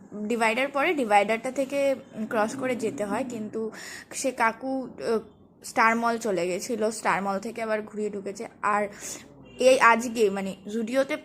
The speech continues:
পা ফেলার জায়গা ছিল না, এত লোক, এত লোক।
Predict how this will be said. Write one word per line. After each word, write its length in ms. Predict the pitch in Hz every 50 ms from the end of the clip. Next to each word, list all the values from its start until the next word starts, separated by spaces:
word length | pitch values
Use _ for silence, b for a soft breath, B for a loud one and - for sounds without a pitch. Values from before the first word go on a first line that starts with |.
| - -
পা 240 | - 196 196 202 240 -
ফেলার 260 | 269 240 226 233 226
জায়গা 300 | 214 214 175 170 175 185
ছিল 260 | 202 196 214 196 202 202
না, 220 | 196 190 - - - -
এত 260 | - 208 208 - - 254 269 269 277 269
লোক, 500 | 240 220 220 214 214 220 240 254 247 254
এত 240 | 220 202 202 -
লোক। 540 | 226 226 220 214 208 202 190 170 170 - -